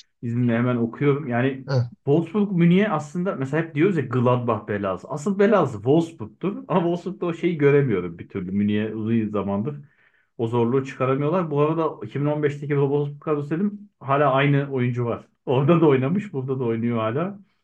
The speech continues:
Speaker 1: Kalede Benaglio, savunmanın sağında Vieirinha, solda Ricardo Rodriguez, ortada Naldo ile Knoche, <laughs> orta sahada Maximilian Arnold, e, tanıdığımız Luis Gustavo, De Bruyne,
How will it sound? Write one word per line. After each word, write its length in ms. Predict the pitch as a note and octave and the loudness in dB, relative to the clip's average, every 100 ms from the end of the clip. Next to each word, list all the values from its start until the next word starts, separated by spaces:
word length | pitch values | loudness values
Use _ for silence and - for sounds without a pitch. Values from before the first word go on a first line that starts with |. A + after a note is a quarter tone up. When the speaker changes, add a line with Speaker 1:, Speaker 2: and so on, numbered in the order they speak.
| _ _ _ _ | _ _ _ _
Speaker 1:
Kalede 360 | - D3 D#3 D3+ | 2 4 4 2
Benaglio, 720 | C#3+ E3 E3 F3+ F#3+ F3+ - | 2 0 -2 -2 -2 -4 -12
savunmanın 420 | _ - C#3+ D3 D3 | _ -4 -2 -2 -6
sağında 440 | - C#3+ C#3+ C3 | -4 -4 -2 0
Vieirinha, 560 | C3+ C#3 D3+ E3+ E3+ E3 | 2 2 2 0 -2 -4
solda 400 | - C#3 C#3 B2 | -2 0 0 -2
Ricardo 480 | B2+ D#3 C#3+ C3 | -2 -4 -2 -2
Rodriguez, 680 | A#2+ C#3+ D3+ D3+ D#3+ D#3 - _ _ _ _ - | -2 -2 -4 -2 -4 -4 -14 _ _ _ _ -2
ortada 540 | C#3 C#3+ D#3 D#3 D3+ | -2 0 -2 0 2
Naldo 360 | D3 D3+ D3+ D3 | 2 2 2 2
ile 180 | C3 | 0
Knoche, 540 | - C#3+ D#3 C#3+ E3 E3 - | 0 0 2 2 0 -2 -6
<laughs> 1040 | G#3 B3+ - - - _ - - _ _ - | -2 0 0 -8 -20 _ -10 -10 _ _ -6
orta 300 | C#3 C#3+ E3 | -4 -2 -2
sahada 320 | E3 D#3 C#3+ | 0 -2 0
Maximilian 580 | C3 C3+ - E3 D3+ C#3 | 0 0 -2 -2 0 2
Arnold, 500 | C3+ D#3+ F#3 G3 G3+ - - _ B2 | 2 2 4 2 0 -8 -20 _ -8
e, 420 | B2 B2+ B2 B2 | -6 -6 -6 -4
tanıdığımız 520 | C3+ C#3+ C#3 C3 A2+ | 0 2 2 0 -2
Luis 280 | B2+ C#3+ C3+ | -2 -2 -2
Gustavo, 720 | C3+ C#3+ - D#3+ F3 F3+ G3 - | -6 -6 -2 0 0 -4 -8 -2
De 260 | B2 D3 | 4 6
Bruyne, 340 | E3 E3 G3+ | 6 4 4